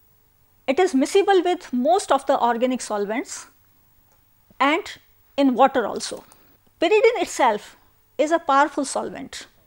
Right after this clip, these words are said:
It acts as a solvent for a number of organic compounds. Chemical properties. Pyridine is basic in nature. We have already discussed its basicity. Being basic,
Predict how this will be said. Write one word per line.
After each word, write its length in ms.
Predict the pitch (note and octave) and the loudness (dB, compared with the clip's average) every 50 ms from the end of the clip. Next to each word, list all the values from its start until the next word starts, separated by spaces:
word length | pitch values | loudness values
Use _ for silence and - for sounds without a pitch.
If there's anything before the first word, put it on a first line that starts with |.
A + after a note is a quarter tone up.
| _ _ _ _ _ _ - | _ _ _ _ _ _ -4
It 140 | C4 C4 - | -4 -2 0
acts 320 | - D4 E4+ E4 - - - _ - _ _ _ _ _ _ _ - | 2 2 2 0 -4 -16 -16 _ -20 _ _ _ _ _ _ _ -4
as 160 | - A#3+ A#3+ A#3+ | -2 0 2 2
a 80 | B3+ | 0
solvent 680 | B3 - - B3 C4 D#4 D#4 B3+ G#3+ - B3 - - - - _ _ _ _ | -2 0 2 2 2 2 2 -2 -4 -6 -8 -12 -14 -18 -18 _ _ _ _
for 240 | - B3 B3+ B3+ - | 0 2 2 2 2
a 80 | - B3+ | 2 0
number 380 | B3 C4+ D#4 F4 F4+ F4+ E4 | 2 2 0 2 2 2 2
of 260 | A#3+ A3 A3 A#3 - - _ - | 4 2 2 0 -4 -12 _ 2
organic 440 | A#3+ B3+ A#3+ A3+ C4+ B3+ A#3+ A#3 | 2 2 4 2 -2 -2 -2 -4
compounds. 600 | - A3+ A3 G#3+ - A3 A#3+ A#3+ B3 - - - - - _ _ _ - _ _ _ _ _ _ _ _ _ _ _ _ _ _ _ _ _ - | -6 -8 -8 -4 -4 -4 -4 -4 -8 -10 -10 -12 -12 -16 _ _ _ -20 _ _ _ _ _ _ _ _ _ _ _ _ _ _ _ _ _ 2
Chemical 340 | D#4 D#4+ F4 F#4 - C4+ | 2 4 4 2 2 0
properties. 720 | G3+ - - - - - - - - G#3 A#3 - - - - _ _ _ _ _ _ _ _ _ _ - | 0 0 -6 -12 -10 -12 -14 -14 -14 -12 -10 -10 -10 -12 -14 _ _ _ _ _ _ _ _ _ _ 0
Pyridine 500 | D#4 D#4 F#4 D#4+ G4 G#4 G#4+ G#4+ G#4 - _ - | 2 2 2 2 2 0 0 -2 -6 -8 _ -2
is 220 | B3+ C#4 B3+ G#3+ | 0 0 0 0
basic 400 | F3+ - B3+ A#3+ - D4 - - | 2 2 2 2 2 -4 -4 -4
in 80 | A3 G#3 | -6 -8
nature. 320 | G#3 F3 - - - D3 - - - _ _ - | -8 -12 -12 -14 -16 -16 -16 -18 -20 _ _ -14
We 160 | A#3+ A3 A#3+ | -6 -4 -4
have 160 | G3+ B3 A#3+ | -2 0 0
already 300 | A#3+ G#3+ B3+ D4 D#4+ E4+ | 0 0 0 0 -2 -2
discussed 520 | C4 G#3 A3+ - - - G#3+ - - - - - | -2 -2 -4 -4 -4 -8 -8 -8 -10 -16 -12 -10
its 180 | A3 A3+ - - | -10 -10 -10 -8
basicity. 560 | G3 A3 G#3+ - A3+ G3 - G#3+ - D4 F#4+ - _ _ _ _ _ _ _ _ _ _ _ _ _ _ _ _ _ - | -8 -8 -8 -8 -10 -10 -10 -10 -8 -8 -10 -10 _ _ _ _ _ _ _ _ _ _ _ _ _ _ _ _ _ -10
Being 300 | G#3 A3+ D#4 E4+ E4 F4 | -4 -2 0 2 2 4
basic, 420 | G#3+ B3 B3+ B3+ - F4 F4+ - | 4 4 4 4 0 -4 -4 -4